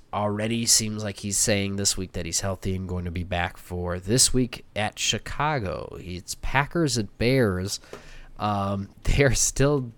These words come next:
like, very tied for their all-time winning record between each other, uh, because of how it's gone, but for the Packers this we-, year. But, uh, and listen, Aaron Rodgers owns the Bears.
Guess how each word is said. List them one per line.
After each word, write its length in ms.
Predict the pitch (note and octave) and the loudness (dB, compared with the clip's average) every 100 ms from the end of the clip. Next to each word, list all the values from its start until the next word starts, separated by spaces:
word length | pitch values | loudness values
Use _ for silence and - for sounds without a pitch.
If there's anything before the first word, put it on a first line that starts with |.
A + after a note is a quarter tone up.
| - | -2
like, 240 | G#2+ G2+ | 0 2
very 300 | - A2 A#2 | 2 4 4
tied 600 | F#2+ - G#2 G#2 A2 A2+ | 0 0 2 4 4 0
for 320 | - G#2 G2+ F#2+ | -2 0 0 2
their 460 | G2 F#2+ F#2 F2+ - | 2 2 0 -2 -2
all-time 680 | G2+ A2+ - A2 G#2+ G2 G2 | 2 2 2 2 2 0 0
winning 440 | G#2 A2 G#2 G2+ - - - - - - - - | 2 2 0 -2 -8 -20 -20 -20 -20 -20 -20 -4
record 380 | G2 A2+ B2 G2+ | -2 2 2 4
between 380 | G#2 - C3 C3+ | 4 6 6 6
each 220 | A#2 G#2+ | 4 2
other, 380 | F#2 F2+ F2 - - | 0 -2 -4 -6 -10
uh, 360 | G2+ G2 F#2+ F#2 F2+ _ G#2 | -4 -2 -2 -4 -8 _ -10
because 400 | G#2 - G2 F#2+ | -8 -4 -4 -2
of 260 | F2+ - - - - | -4 -8 -16 -20 -12
how 320 | G2 F#2+ E2+ - _ - _ _ - | -6 -6 -8 -14 _ -20 _ _ -10
it's 180 | G#2 - | -8 -6
gone, 400 | G2 F#2+ G#2 F#2+ | -2 0 0 -2
but 180 | F#2 | -4
for 140 | - F#2 | -6 -6
the 80 | F2 | -2
Packers 400 | A2+ C3 G2 - | -2 0 -2 -2
this 180 | - | -4
we-, 200 | - - - | -6 -8 -6
year. 220 | F#2+ F2+ | -6 -6
But, 300 | - - - | -8 -10 -8
uh, 200 | F2+ F2 - - - - - _ - - _ _ _ _ - - - - - - B2 | -6 -8 -12 -20 -20 -20 -20 _ -20 -20 _ _ _ _ -20 -20 -20 -20 -20 -14 -6
and 220 | A#2 A#2 | -4 -2
listen, 220 | C3 G#2 | -2 0
Aaron 180 | A2 C#3 | 4 8
Rodgers 280 | D3 C#3 C3 | 8 8 6
owns 260 | C3 C3 - | 4 2 2
the 60 | |
Bears. 480 | C3 G2 G2+ - - | 4 4 4 -2 -4